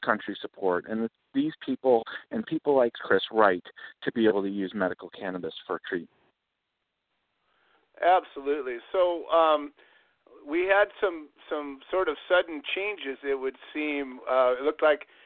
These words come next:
Speaker 2: not too long ago we were, we were looking at a few months be-, before trial was gonna start. What caused, uh, the date to get bumped up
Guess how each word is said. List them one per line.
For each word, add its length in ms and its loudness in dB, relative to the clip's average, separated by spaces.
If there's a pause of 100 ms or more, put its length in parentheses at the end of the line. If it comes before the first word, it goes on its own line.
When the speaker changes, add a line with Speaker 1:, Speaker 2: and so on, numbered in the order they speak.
(580)
Speaker 2:
not 240 0
too 120 -6
long 220 4
ago 260 2
we 140 0
were, 340 2
we 100 -6
were 160 0
looking 320 -2
at 200 0
a 80 0 (100)
few 180 -2
months 360 4 (100)
be-, 80 -14 (200)
before 360 -4
trial 340 4
was 120 -4 (100)
gonna 140 -8 (120)
start. 280 0 (400)
What 160 -8
caused, 380 6 (160)
uh, 140 2
the 120 -6
date 300 -6
to 60 -10
get 220 -4
bumped 260 -2
up 100 -2